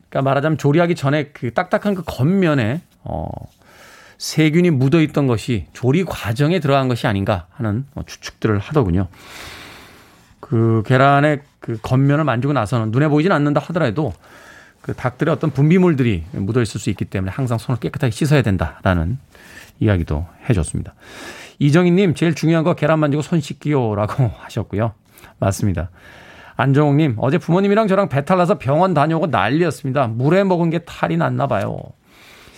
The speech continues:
여름이다 보니까 이게 찬 음식 또는 날 음식을 많이 먹다 보니까 아무래도 탈이 나시는 분들이 꽤 있는 것 같아요. 김지연님, "요새 물은 잘 안 끓여 먹죠. 어릴 때 가뜩이나 더운데 물 끓여서 식는 거 기다리는 것도 일이었던 게 생각이 납니다."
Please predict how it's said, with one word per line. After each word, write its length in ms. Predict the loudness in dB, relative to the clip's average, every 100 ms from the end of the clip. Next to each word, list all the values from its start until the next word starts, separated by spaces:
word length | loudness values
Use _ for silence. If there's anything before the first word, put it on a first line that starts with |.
| -20 -20 -20 -10 -2
여름이다 320 | 2 4 4
보니까 240 | 2 2
이게 180 | 0 0
찬 280 | -6 -4 0
음식 400 | 2 2 0 -4
또는 240 | -4 -2 0
날 220 | 0 2
음식을 340 | 0 0 0
많이 220 | 2 2 0
먹다 240 | -2 -2
보니까 520 | -2 -2 -2 0 -2 -4
아무래도 260 | -6 -6 -10
탈이 440 | -6 0 0 0 -4 _ -20 -20 -20 -12 -2
나시는 300 | 0 2 2
분들이 220 | 2 2
꽤 120 | 2
있는 160 | 2 2
것 60 | 0
같아요. 140 | -4 -10 -18 -20 -20 -2
김지연님, 640 | 0 2 2 2 2 2
"요새 280 | 2 2 0
물은 640 | 0 0 2 2 2 0
잘 180 | 0 0
안 220 | 0 -2
끓여 160 | 0 0
먹죠. 380 | 0 -2 0 2
어릴 220 | 0 0
때 80 | -2
가뜩이나 400 | -2 -2 0 0
더운데 380 | 0 0 2 0
물 280 | 2 0 0
끓여서 460 | 2 2 2 0
식는 400 | 0 0 0 2
거 120 | 0 0
기다리는 360 | 0 2 2
것도 240 | 0 0 0
일이었던 640 | 2 2 2 0 0 0
게 80 | 0
생각이 340 | -4 -4 -4
납니다." 340 | -4 -6 -10